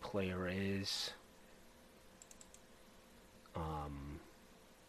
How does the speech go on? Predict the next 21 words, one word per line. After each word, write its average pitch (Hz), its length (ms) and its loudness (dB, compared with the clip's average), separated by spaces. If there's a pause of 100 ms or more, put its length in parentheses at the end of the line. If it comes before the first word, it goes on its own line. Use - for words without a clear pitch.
(440)
and 87 140 8
also 80 760 8
allow 78 300 6
that 78 240 2
player 80 540 4 (600)
the 78 180 4
ability 76 600 4 (160)
to, 71 500 4 (720)
um, 73 540 0 (800)
shoot. - 300 -10 (1300)
Uh, 85 220 -6 (140)
I, 92 400 -10
I, - 20 -6
I - 560 -10
swear - 420 -8
it - 160 -10
was, - 120 -10 (840)
um, 73 540 4 (3000)
to - 100 4
kind 104 260 10
of 80 100 6